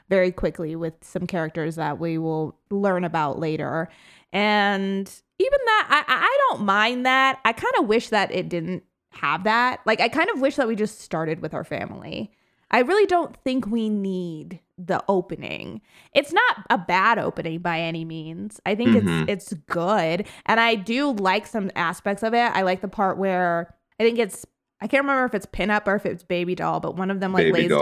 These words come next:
Speaker 2: Doll.
Speaker 1: Baby Doll lays down on the bed with the old man, which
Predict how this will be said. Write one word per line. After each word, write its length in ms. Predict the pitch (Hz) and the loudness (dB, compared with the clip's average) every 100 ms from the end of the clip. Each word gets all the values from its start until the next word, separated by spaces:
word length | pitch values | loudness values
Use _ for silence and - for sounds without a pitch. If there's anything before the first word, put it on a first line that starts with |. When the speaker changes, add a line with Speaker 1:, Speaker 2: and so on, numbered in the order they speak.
| 73 71 | 4 2
Speaker 2:
Doll. 200 | 76 - _ _ | -2 -6 _ _
Speaker 1:
Baby 200 | 233 254 | 2 4
Doll 180 | 240 220 | 4 4
lays 220 | 214 220 | 2 2
down 180 | 208 196 | 2 0
on 80 | 190 | -2
the 60 | 185 | -4
bed 280 | 170 170 180 | 0 0 0
with 120 | 180 | -4
the 100 | 180 | -2
old 240 | 180 175 | 0 0
man, 400 | 175 170 165 165 | -2 -2 -2 -4
which 440 | 170 156 160 - | -4 -4 -6 -10